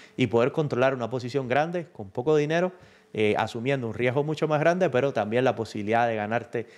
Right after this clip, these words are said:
mil quinientos por ciento de un día para otro. Lo que nosotros hicimos fue comprar un call de Nvidia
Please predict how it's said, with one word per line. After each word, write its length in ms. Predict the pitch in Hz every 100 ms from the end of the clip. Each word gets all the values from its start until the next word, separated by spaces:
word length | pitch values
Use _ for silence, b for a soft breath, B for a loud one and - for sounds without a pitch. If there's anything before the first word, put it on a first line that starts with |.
| B -
mil 160 | 131
quinientos 400 | 127 127 120 131
por 180 | - 110
ciento 440 | - 123 117 117 - B B
de 100 | 110
un 160 | 110
día 180 | 113 120
para 220 | 107 101 147
otro. 300 | 175 175 - B -
Lo 100 | 110
que 80 |
nosotros 300 | 107 - 131 123
hicimos 280 | 135 123 -
fue 100 | 117
comprar 340 | 107 120 117
un 100 | 107
call 360 | - 160 160 -
de 80 | 104
Nvidia 480 | 107 143 156 156